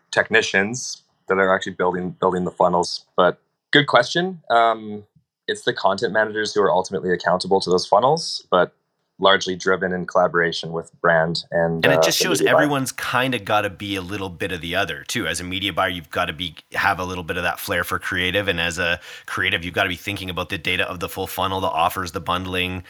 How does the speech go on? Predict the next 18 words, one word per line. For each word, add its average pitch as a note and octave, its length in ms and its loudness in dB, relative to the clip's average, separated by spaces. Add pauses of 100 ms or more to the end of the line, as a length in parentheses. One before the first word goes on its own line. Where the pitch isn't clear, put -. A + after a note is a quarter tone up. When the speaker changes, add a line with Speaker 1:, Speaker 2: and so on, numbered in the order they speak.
(160)
Speaker 2:
So - 120 -6
you G2+ 60 -2
really A2 140 0
want G#2+ 180 0
people G2 240 -6
kinda, F#2 260 -2
like, E2+ 240 -2 (160)
in C3+ 180 2
silos, B2 540 2
but F#2+ 240 -6
still G#2+ 200 -2
holding F#2 240 -6
hands. D2 400 -8 (1500)
Speaker 1:
Yeah, F#2 440 8
we, G2 160 -6
we, A#2 140 -8
we A#2 140 -6
say C3+ 320 4